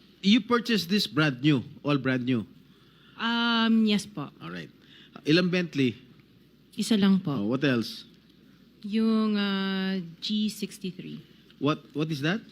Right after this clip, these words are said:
Speaker 2: G sixty-three.
Speaker 1: G sixty-three, ano yun?
Speaker 2: Benz.
Speaker 1: Benz?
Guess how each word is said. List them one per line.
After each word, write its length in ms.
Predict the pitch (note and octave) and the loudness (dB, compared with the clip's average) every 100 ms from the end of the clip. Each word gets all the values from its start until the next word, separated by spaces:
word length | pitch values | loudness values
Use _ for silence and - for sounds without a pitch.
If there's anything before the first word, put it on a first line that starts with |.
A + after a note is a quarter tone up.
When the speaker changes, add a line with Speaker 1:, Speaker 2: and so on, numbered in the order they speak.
| - - F3 | -20 -16 -2
Speaker 2:
G 160 | G3 G#3+ | 4 4
sixty-three. 720 | G#3+ - - F3+ E3 D#3+ D3+ - - | 4 -2 -4 -4 -2 -4 -6 -10 -16
Speaker 1:
G 240 | A2+ C#3 E3 | 0 4 4
sixty-three, 560 | - - - A#2+ E3 | 2 -6 -10 -6 -2
ano 80 | D#3 | 0
yun? 220 | D3+ A2+ F#2+ - - - - - | 0 -2 -6 -12 -20 -20 -20 -20
Speaker 2:
Benz. 640 | G#3 F3+ F3 G3+ F3+ F3 - - - - - - - - B2 A#2+ A#2 A#2 A2 A2 A2 A2 - - - _ _ _ _ - | -14 -6 0 2 2 0 -4 -18 -20 -20 -20 -20 -20 -20 -20 -20 -20 -20 -20 -20 -20 -20 -20 -20 -20 _ _ _ _ -4
Speaker 1:
Benz? 640 | C3 D#3+ G#3+ - - - | 2 2 2 -2 -6 -12